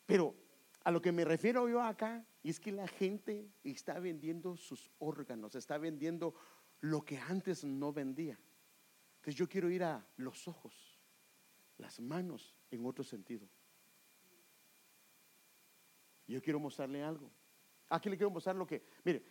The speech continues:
ahorita por ejemplo los que donan estando vivos pueden donar, eh, parte de la médula, un pulmón, un riñón, ah, un segmento del hígado,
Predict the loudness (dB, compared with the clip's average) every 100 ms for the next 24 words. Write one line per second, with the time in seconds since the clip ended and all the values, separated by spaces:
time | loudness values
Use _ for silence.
0 | 4 8 8 6 4 4 4 4 2 4
1 | 4 4 4 0 -6 -8 2 4 6 6
2 | 6 6 6 6 6 6 4 4 6 6
3 | 2 -6 -20 _ -6 -4 -4 6 6 8
4 | 6 6 6 6 8 8 6 2 0 -4
5 | 0 0 2 0 2 6 8 6 2 -4
6 | -14 -20 -2 2 4 4 2 4 6 6
7 | 6 0 -4 -14 -20 -20 -20 -20 -4 2
8 | 4 6 4 2 0 -2 -4 -2 2 2
9 | 4 2 2 2 2 2 6 6 4 0
10 | -4